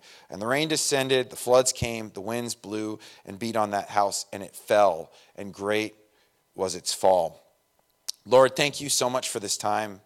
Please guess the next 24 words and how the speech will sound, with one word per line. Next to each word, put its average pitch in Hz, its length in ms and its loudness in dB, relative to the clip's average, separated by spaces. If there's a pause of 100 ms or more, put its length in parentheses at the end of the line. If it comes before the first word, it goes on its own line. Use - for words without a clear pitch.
(520)
Uh, 87 440 2 (120)
we 104 140 -12
could - 160 -20
get 131 160 -4
together 117 580 0 (100)
and, 92 380 -10 (440)
um, 82 440 -4 (220)
be 123 180 -8
together 123 420 4
as 101 180 -2
a 95 40 -12
church - 380 -4
family. 117 480 -6 (360)
We 113 80 -10
pray 127 300 6
that 117 180 -6
you 110 100 -10
would 107 120 -10
be 101 140 -10
speaking 117 640 -8
and 98 140 -10
ministering 107 500 -4
and 92 100 -12
moving 101 460 -10